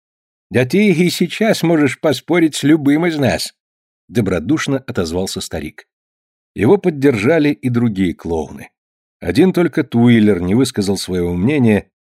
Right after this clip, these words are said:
и злобно посмотрел на Тома. Прошло два дня после происшествия в малом шатре. С утра лил дождь, сборы были плохие, и нервничали все, не исключая и цирковых ветеранов. Джек Уэр, закончив свой номер,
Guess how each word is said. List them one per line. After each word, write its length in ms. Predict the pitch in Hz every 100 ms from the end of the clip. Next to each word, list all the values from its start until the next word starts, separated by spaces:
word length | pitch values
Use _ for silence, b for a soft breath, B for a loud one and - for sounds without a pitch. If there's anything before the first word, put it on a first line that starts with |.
| _ -
и 100 | 101
злобно 520 | 85 104 160 135 139
посмотрел 540 | 127 - 90 - 85
на 100 | 80
Тома. 400 | 82 85 65 - - _ _ _ _ _ _ _ _ -
Прошло 400 | 95 - 190 190
два 180 | 156
дня 280 | 139 110 98
после 260 | - - 82
происшествия 680 | - 78 - 131 123 107 101
в 60 |
малом 320 | 80 85 80 78
шатре. 460 | - - 73 69 _ _ _ _ _ _ _ _ _
С 120 | - 151
утра 220 | 214 233
лил 220 | 175 127
дождь, 440 | 104 190 190 - 92
сборы 340 | 92 170 143
были 180 | 101 92
плохие, 540 | 95 98 - 190 180
и 220 | - -
нервничали 580 | 110 180 185 175 - 170
все, 240 | - - 139
не 160 | 123
исключая 540 | 120 107 95 - 160 160
и 180 | -
цирковых 560 | 127 120 - 98 98 -
ветеранов. 640 | 92 92 82 71 - - _ _ _ _ -
Джек 260 | 85 104 -
Уэр, 220 | 143 113
закончив 440 | 92 - 110 -
свой 220 | - 87
номер, 380 | 85 139 131 120